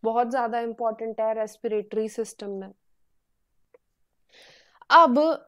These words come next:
एक इंटरेस्टिंग कॉन्सेप्ट, हिचकी क्यों आती है?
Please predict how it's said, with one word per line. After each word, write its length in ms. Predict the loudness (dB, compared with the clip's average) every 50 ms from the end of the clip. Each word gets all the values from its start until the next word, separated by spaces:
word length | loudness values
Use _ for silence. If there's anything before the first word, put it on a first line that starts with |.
| _ 2
एक 220 | 2 2 2 -2 -4 -4
इंटरेस्टिंग 800 | -2 -2 -2 0 2 2 2 0 -2 -4 -2 0 0 0 0 -2
कॉन्सेप्ट, 640 | -4 -6 -6 -6 -8 -10 -12 -12 -12 _ _ _ -20 _ _ _ _ _ _ _ _ _ -2
हिचकी 380 | -2 -2 -2 -4 -2 -2 -2 -2
क्यों 240 | -2 -2 -2 -2
आती 240 | -4 -4 -6 -10 -12
है? 120 | -12 -12